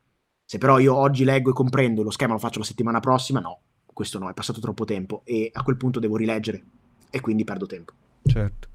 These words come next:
Speaker 2: Ma invece per quanto riguarda, eh, perché tu hai parlato adesso della fase di schematizzazione, ma
Speaker 1: Mhm.
Speaker 2: rapportata alla fase di lezioni?
Speaker 1: Mhm.
Speaker 2: Cioè,
Speaker 1: Ecco,
Speaker 2: uno
Speaker 1: le lezioni
Speaker 2: quando
Speaker 1: è una cosa com-
Speaker 2: finisce le lezioni,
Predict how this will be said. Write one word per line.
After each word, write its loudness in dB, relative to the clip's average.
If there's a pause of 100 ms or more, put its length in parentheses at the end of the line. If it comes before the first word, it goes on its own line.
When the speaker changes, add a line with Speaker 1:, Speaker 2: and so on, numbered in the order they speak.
(300)
Speaker 2:
Ma 0
invece 4 (140)
per 2
quanto 0
riguarda, 2
eh, 0
perché -2
tu 2 (320)
hai 0
parlato 2
adesso 2
della 2
fase 2
di 0
schematizzazione, 2
ma 4 (120)
Speaker 1:
Mhm. -4
Speaker 2:
rapportata 2
alla 2
fase 2
di 4
lezioni? 2 (720)
Speaker 1:
Mhm. 2 (120)
Speaker 2:
Cioè, 2
Speaker 1:
Ecco, 6
Speaker 2:
uno 12
Speaker 1:
le 10
lezioni 8
Speaker 2:
quando 6
Speaker 1:
è 6
una 4
cosa 4
com- 6
Speaker 2:
finisce 2
le 2
lezioni, 2